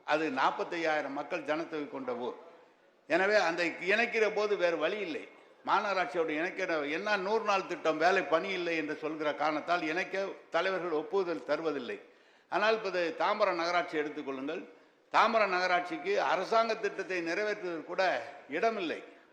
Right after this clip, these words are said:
ஆனால், அரசாங்கம் இங்கே ஒரு தண்ணீர், குடி தண்ணீர் வருகிறது, சாலை இருக்கிறது மாநகராட்சியிலே, பக்கத்திலே ஊராட்சி வருகிற போது அந்த வசதி இல்லை என்ற காரணத்தால்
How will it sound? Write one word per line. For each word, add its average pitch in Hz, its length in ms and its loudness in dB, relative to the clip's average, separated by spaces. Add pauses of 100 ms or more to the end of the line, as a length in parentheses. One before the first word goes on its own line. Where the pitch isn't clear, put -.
(100)
ஆனால், 208 320 2
அரசாங்கம் 185 500 2
இங்கே 170 120 -6
ஒரு 165 280 -6
தண்ணீர், 165 640 -2
குடி 202 160 -2
தண்ணீர் 208 280 2
வருகிறது, 165 580 -2 (320)
சாலை 208 380 4
இருக்கிறது 175 360 -2
மாநகராட்சியிலே, 175 800 0 (480)
பக்கத்திலே 214 420 2
ஊராட்சி 208 440 4
வருகிற 180 300 0
போது 214 200 2
அந்த 175 200 4
வசதி 175 380 0
இல்லை 190 220 -2
என்ற 170 200 -2
காரணத்தால் 156 640 -2